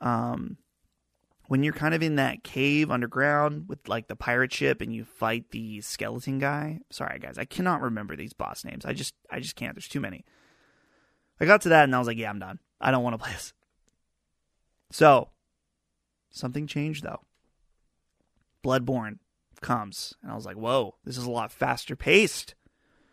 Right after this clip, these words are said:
I'm gonna have to check this out." Bought it on launch day, and I fell in love with Bloodborne. Holy shit, this was amazing. Like,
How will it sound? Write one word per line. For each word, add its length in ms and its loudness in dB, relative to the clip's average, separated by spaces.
I'm 60 -12
gonna 100 -2
have 100 -2
to 40 -12
check 180 0
this 160 -2
out." 340 6
Bought 180 6
it 80 4
on 140 0
launch 260 0
day, 300 4
and 180 -6
I 200 -10
fell 480 8
in 240 4
love 540 4
with 300 2
Bloodborne. 600 4
Holy 640 2
shit, 360 0
this 200 -2
was 360 6
amazing. 880 -2
Like, 320 0